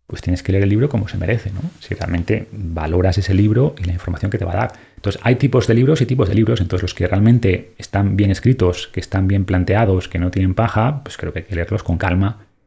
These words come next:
Y hay libros que, lo que te digo, que los leo un poquito más rápido y sacar las grandes ideas, y otros que me gusta leerlos con atención.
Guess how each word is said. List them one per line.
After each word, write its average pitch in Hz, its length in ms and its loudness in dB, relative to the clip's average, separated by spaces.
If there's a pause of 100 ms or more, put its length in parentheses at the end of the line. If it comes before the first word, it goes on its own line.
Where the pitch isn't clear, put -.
(800)
Y 95 140 0
hay 90 80 2
libros 87 240 2
que, - 120 -10
lo 90 80 -2
que 82 100 -8
te - 80 -8
digo, 92 260 2
que 80 140 -4
los - 180 -8
leo 85 160 0
un 85 80 -2
poquito 92 240 0
más 92 160 2
rápido 98 320 4
y 82 40 -2
sacar 95 200 -2
las 90 120 0
grandes 92 280 2
ideas, 120 480 2 (840)
y 107 120 4
otros 101 260 0
que - 160 -4 (100)
me 92 140 -4
gusta 95 580 -4
leerlos 95 260 -4
con 98 140 0
atención. 101 440 2